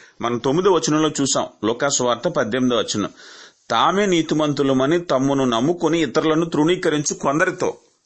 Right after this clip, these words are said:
ఇప్పుడు అతను ఏమనుకుంటున్నాడు? తామే నీతిమంతుడు కదండి. ఆ జాబితాలో ఉన్నాడు ఈ వ్యక్తి. "నేను నీతిమంతుడిని కనుక ఈ పనులు చేస్తున్నాను, నేను నీతిమంతుడిని కనుక ఈ పాపుల్లాగా లేను, నేను నీతిమంతుడిని కనుకే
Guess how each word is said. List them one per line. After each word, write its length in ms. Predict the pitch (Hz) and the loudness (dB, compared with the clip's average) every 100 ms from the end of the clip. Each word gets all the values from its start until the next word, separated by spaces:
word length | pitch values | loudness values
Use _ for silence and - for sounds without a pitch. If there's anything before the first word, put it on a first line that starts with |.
| - | -12
ఇప్పుడు 160 | 113 139 | -4 -2
అతను 220 | 139 123 | -2 -2
ఏమనుకుంటున్నాడు? 840 | 151 175 175 156 147 160 156 160 156 | 0 0 0 -2 0 0 2 0 0
తామే 380 | 120 120 151 196 | 0 0 0 0
నీతిమంతుడు 640 | 180 143 123 104 90 82 - _ 120 | -2 -2 -4 -4 -4 -10 -12 _ -4
కదండి. 320 | 117 151 175 | -2 -2 -2
ఆ 100 | 110 | -2
జాబితాలో 560 | 117 113 123 131 165 143 | -2 -2 -2 -2 0 0
ఉన్నాడు 220 | 117 120 | 0 -2
ఈ 60 | 101 | -2
వ్యక్తి. 420 | 90 - 101 - - - - | -4 -4 -6 -6 -14 -20 -8
"నేను 200 | 117 135 | -4 -2
నీతిమంతుడిని 720 | 120 135 156 160 143 139 143 139 | 0 -2 -2 -2 -2 -2 -2 -2
కనుక 260 | 147 175 | -2 0
ఈ 120 | 247 | 0
పనులు 300 | 190 165 139 | 0 -2 0
చేస్తున్నాను, 500 | 113 85 - 95 76 - _ _ - | 0 -2 -4 -8 -10 -12 _ _ -6
నేను 160 | 127 127 | -4 -2
నీతిమంతుడిని 640 | 147 156 165 156 165 160 | -4 -2 -2 -2 -2 -2
కనుక 260 | 160 160 | -2 0
ఈ 140 | 196 175 | 2 2
పాపుల్లాగా 540 | 170 139 131 127 101 | 2 -2 -2 -2 -2
లేను, 380 | 85 80 107 220 - _ - | -2 -4 -4 -4 -8 _ -6
నేను 160 | 131 139 | -2 0
నీతిమంతుడిని 640 | 151 151 165 160 160 156 | -2 0 -2 0 0 0
కనుకే 580 | 156 156 156 135 143 | 0 -2 0 0 -2